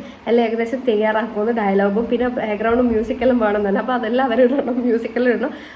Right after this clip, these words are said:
അപ്പോൾ അതൊക്കെ എല്ലാ ഗ്രൂപ്പും ഇങ്ങനെ ചർച്ച ചെയ്ത് കണ്ടന്റൊക്കെ ക്രിയേറ്റ് ചെയ്ത് അവർ പറയേണ്ട കാര്യങ്ങളെല്ലാം ചെയ്യാൻ പോക്കാണ്. പിന്നെ, അപ്പോൾ ഈ സീക്രട്ട് ഏജന്റ് സായിൻ്റെ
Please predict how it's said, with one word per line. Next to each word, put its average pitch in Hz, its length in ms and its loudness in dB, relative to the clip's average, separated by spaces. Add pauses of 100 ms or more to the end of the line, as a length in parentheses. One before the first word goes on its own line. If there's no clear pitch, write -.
(120)
അപ്പോൾ 339 160 -2
അതൊക്കെ 320 360 0 (100)
എല്ലാ 285 280 0
ഗ്രൂപ്പും 254 320 0 (160)
ഇങ്ങനെ 247 180 2 (100)
ചർച്ച 208 260 -2
ചെയ്ത് 233 260 2
കണ്ടന്റൊക്കെ 208 500 -2 (100)
ക്രിയേറ്റ് 202 400 -2
ചെയ്ത് 214 180 0 (380)
അവർ 220 200 -2
പറയേണ്ട 208 360 0
കാര്യങ്ങളെല്ലാം 202 680 0
ചെയ്യാൻ 196 360 0
പോക്കാണ്. 185 400 -4 (720)
പിന്നെ, 214 300 0 (2250)
അപ്പോൾ 262 200 0 (580)
ഈ 247 80 2 (560)
സീക്രട്ട് 254 460 2
ഏജന്റ് 233 280 0
സായിൻ്റെ 233 480 0